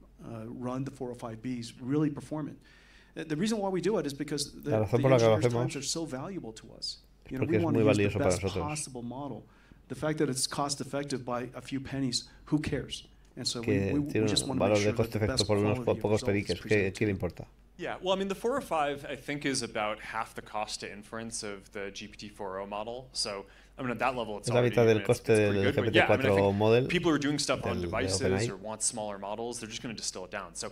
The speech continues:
Speaker 2: Gente va a
Speaker 3: that's,
Speaker 2: usar
Speaker 3: like, a
Speaker 2: modelos más
Speaker 3: whole
Speaker 2: pequeños.
Speaker 3: different set of services.
Speaker 1: That A I is running, and let's, let's pretend for a s-, second that we're hiring that A I. That
Speaker 2: Pretendamos por
Speaker 1: A I,
Speaker 2: un
Speaker 1: the
Speaker 2: momento
Speaker 1: chip
Speaker 2: que contratamos
Speaker 1: design
Speaker 2: esa
Speaker 1: is
Speaker 2: I A.
Speaker 1: probably ten dollars an hour.
Speaker 2: Será
Speaker 1: You're,
Speaker 2: diez
Speaker 1: you're using,
Speaker 2: dólares por
Speaker 1: you
Speaker 2: hora.
Speaker 1: know, and, and, uh,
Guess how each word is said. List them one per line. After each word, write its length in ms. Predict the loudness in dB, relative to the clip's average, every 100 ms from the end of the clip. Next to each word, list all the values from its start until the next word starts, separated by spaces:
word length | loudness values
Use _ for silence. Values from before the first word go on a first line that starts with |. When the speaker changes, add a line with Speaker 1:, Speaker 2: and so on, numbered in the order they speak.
| -2
Speaker 2:
Gente 220 | 0 4
va 60 | 6
a 20 |
Speaker 3:
that's, 200 | 6 4
Speaker 2:
usar 80 | 4
Speaker 3:
like, 20 |
a 40 | 6
Speaker 2:
modelos 120 | 6
más 60 | 6
Speaker 3:
whole 120 | 4
Speaker 2:
pequeños. 80 | 4
Speaker 3:
different 340 | 2 0 -2
set 180 | -4 -4
of 80 | -6
services. 460 | -8 -8 -8 -4 2
Speaker 1:
That 160 | 4 6
A 160 | 6
I 180 | 8 6
is 200 | 6 4
running, 420 | 2 2 2 0 -4
and 260 | -2 -2 -2
let's, 340 | -2 0 0 0
let's 160 | 0
pretend 340 | 2 0 0 0
for 100 | 0
a 20 |
s-, 140 | -2 -2
second 380 | -4 -2 -2 -4
that 100 | -4
we're 100 | -4
hiring 380 | -4 0 2 2
that 100 | 0
A 140 | -4 -6
I. 280 | -6 -6 -10 -6
That 100 | 2
Speaker 2:
Pretendamos 240 | 4 6 6
por 80 |
Speaker 1:
A 80 | 6
I, 60 | 6
Speaker 2:
un 60 |
Speaker 1:
the 60 | 6
Speaker 2:
momento 220 | 6 6
Speaker 1:
chip 100 | 6
Speaker 2:
que 100 | 6
contratamos 320 | 4 4 4
Speaker 1:
design 180 | 4 2
Speaker 2:
esa 0 |
Speaker 1:
is 40 | 0 0
Speaker 2:
I 20 |
A. 40 | -2
Speaker 1:
probably 340 | -2 -2 -4 -6
ten 160 | -8 -6
dollars 300 | -6 -6 -6
an 80 |
hour. 300 | -8 -8 -14 -20 _ _ _ -20 -20 -20 -12
Speaker 2:
Será 260 | -2 0 0
Speaker 1:
You're, 100 | 0
Speaker 2:
diez 160 | 0 0
Speaker 1:
you're 180 | 0 -2
using, 300 | 2 6 8
Speaker 2:
dólares 420 | 8 4 -2 -6
por 140 | 2 6
Speaker 1:
you 60 |
Speaker 2:
hora. 100 | 6 4
Speaker 1:
know, 100 | 2
and, 280 | -2 -4 -8 -8
and, 280 | -4 -2 0
uh, 180 | 0